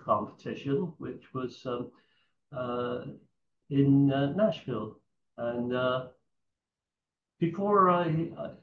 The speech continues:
I, I entered the competition, I had to send in the, the lyrics. And by return mail, I, they gave me the contract. I didn't even,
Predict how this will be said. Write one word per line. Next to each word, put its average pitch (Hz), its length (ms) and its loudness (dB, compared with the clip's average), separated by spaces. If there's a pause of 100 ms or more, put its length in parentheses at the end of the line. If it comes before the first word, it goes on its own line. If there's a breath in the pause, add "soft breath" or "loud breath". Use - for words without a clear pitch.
I, 131 60 -4
I 139 300 0
entered 170 440 2
the 113 40 -10
competition, 120 1040 -6
I 120 140 -8
had 117 180 -10
to - 60 -20
send 113 340 -4
in 104 240 -8
the, - 120 -14 (140)
the 117 80 -2
lyrics. - 800 -4 (500)
And 135 260 8
by 143 160 8
return 139 540 2
mail, 143 400 2
I, 151 360 0 (800)
they 165 200 0 (220)
gave 165 220 2
me 180 80 0
the 175 100 -4
contract. 185 640 -4
I 143 60 0
didn't 143 240 2
even, 147 360 -2